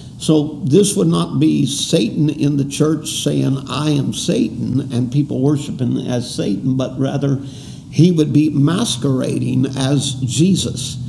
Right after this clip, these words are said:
presenting himself as the, the one who actually crucif-, was crucified, gave his life,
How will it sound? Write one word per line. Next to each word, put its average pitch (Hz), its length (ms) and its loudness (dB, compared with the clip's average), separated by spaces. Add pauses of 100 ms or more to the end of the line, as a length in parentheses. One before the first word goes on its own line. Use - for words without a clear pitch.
(260)
presenting 160 640 2
himself 139 840 0
as 127 280 0
the, 127 100 2
the - 680 -6
one 156 500 2 (360)
who 135 200 2
actually 143 640 0 (240)
crucif-, - 540 0
was 131 240 0
crucified, 131 720 -2
gave 175 240 2
his 147 200 0
life, 127 380 -2